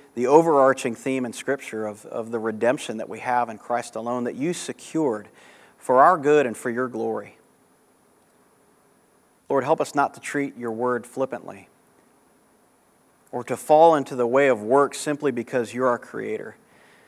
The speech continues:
But Lord, that is accompanied and packaged with the reality that you are a Lord that is close and that saves, and you have a love for us as your people.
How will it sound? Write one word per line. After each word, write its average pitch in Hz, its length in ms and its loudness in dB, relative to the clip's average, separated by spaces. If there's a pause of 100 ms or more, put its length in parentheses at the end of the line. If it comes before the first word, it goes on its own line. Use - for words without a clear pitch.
(320)
But 113 100 -8
Lord, 135 240 0
that 139 120 4
is 131 120 0
accompanied 127 560 -4
and 104 120 -12
packaged 123 520 -6
with 113 140 -10
the 113 60 -12
reality 110 600 -2
that 107 160 -10
you 127 180 -4
are 117 120 0
a 107 60 -4
Lord 117 280 -2
that 110 120 -8
is 110 120 -14
close 120 440 -4
and 98 120 -14
that 104 100 -16
saves, 110 600 -8 (580)
and 117 100 -8
you 135 100 2
have 127 120 4
a 104 80 0
love 117 340 4
for 101 220 -8
us 110 460 -2
as 101 180 -12
your 113 100 -10
people. 104 440 -14